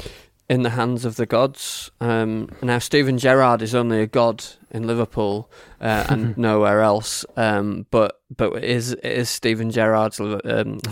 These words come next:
Speaker 1: <laughs> Steven Gerrard's Liverpool, Steven Gerrard's Aston Villa that we're coming up against on, um, on Sunday. So let's start to, to think about, um, about that game, uh, in a bit more detail. So, John,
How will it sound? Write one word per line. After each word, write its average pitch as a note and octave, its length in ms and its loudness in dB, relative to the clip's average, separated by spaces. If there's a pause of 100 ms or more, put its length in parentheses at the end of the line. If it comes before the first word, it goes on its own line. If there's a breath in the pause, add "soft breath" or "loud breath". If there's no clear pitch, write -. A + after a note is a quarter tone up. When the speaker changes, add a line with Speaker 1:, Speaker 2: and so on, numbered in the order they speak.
Speaker 1:
<laughs> - 160 0
Steven A#2 380 -6
Gerrard's - 400 -10
Liverpool, - 320 -4 (280 loud breath)
Steven E3+ 320 6
Gerrard's D#3 340 6
Aston C#3+ 300 2
Villa C#3+ 220 4
that C#3 140 0
we're A#2+ 60 -4
coming C3 300 0
up A2+ 140 -2
against A#2+ 560 -2
on, A#2 400 0
um, A2+ 520 0
on A2+ 180 -4
Sunday. A#2+ 560 2
So - 180 -2
let's C#3 220 2
start - 400 2
to, B2+ 280 4 (320 loud breath)
to - 120 -4
think C#3+ 260 0
about, B2+ 360 0
um, A#2 380 -2
about A#2+ 280 2
that A#2+ 180 0
game, A2 400 2 (100)
uh, G#2+ 160 0
in A2+ 80 -2
a A2 60 -4
bit G#2+ 140 -4
more G#2+ 160 0
detail. A2+ 440 0
So, A2+ 280 0 (560 loud breath)
John, G3 340 4